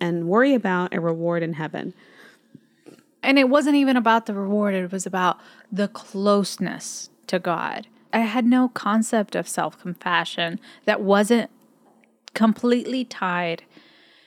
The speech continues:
Speaker 2: to this prescription of how to be close to God.
Speaker 1: Right.
Speaker 2: That was the compassionate thing to do for myself,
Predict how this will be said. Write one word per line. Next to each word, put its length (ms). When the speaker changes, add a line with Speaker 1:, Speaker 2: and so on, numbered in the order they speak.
Speaker 2:
to 260
this 200
prescription 840
of 80
how 180
to 60
be 100
close 340
to 80
God. 300
Speaker 1:
Right. 340
Speaker 2:
That 160
was 200
the 80
compassionate 580
thing 220
to 80
do 160
for 160
myself, 480